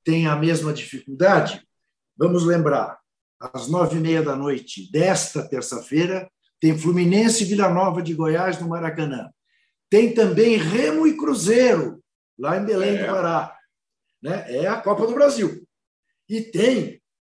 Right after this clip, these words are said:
Speaker 1: logo que termine aqui o cartão vermelho, tem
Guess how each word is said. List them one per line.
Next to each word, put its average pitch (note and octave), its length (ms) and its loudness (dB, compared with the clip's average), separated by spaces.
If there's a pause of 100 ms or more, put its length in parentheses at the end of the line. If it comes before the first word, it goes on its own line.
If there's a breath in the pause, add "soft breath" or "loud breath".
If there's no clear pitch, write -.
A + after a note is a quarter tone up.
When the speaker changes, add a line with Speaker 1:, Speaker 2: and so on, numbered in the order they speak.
(240)
Speaker 1:
logo G#3 500 0
que - 160 -20
termine E3+ 580 -2
aqui D3+ 300 -6
o D3+ 100 0
cartão C3 380 -8
vermelho, B2 640 2 (480)
tem D#3+ 580 -2